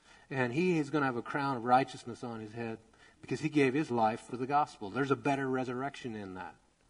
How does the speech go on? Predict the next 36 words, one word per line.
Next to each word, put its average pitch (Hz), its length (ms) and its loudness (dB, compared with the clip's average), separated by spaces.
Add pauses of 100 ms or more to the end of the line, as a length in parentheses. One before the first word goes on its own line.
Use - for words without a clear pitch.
(340)
I 120 60 -8
guess 139 220 2
their 147 100 4
bodies 135 400 8
are 123 100 -2
more 139 400 2
souped 156 400 -2
up 165 220 0
than 139 160 -2
those 143 220 4
who 135 100 0
didn't 147 320 0
die 151 240 8
that 156 240 4
way. 151 220 4
I 147 100 8
don't 143 240 4
know, 123 380 2
right? 127 240 2 (260)
But 147 120 8
there's, 160 180 6
it - 20 -8
says 196 260 10
better 190 320 10
resurrection. 131 640 6
Maybe 156 160 0
they 160 120 2
come 175 140 2
out 165 140 8
of 160 60 4
the 156 60 6
ground 151 260 6
faster. 135 480 6
I 123 100 2
don't 113 160 -2
know. 92 160 -8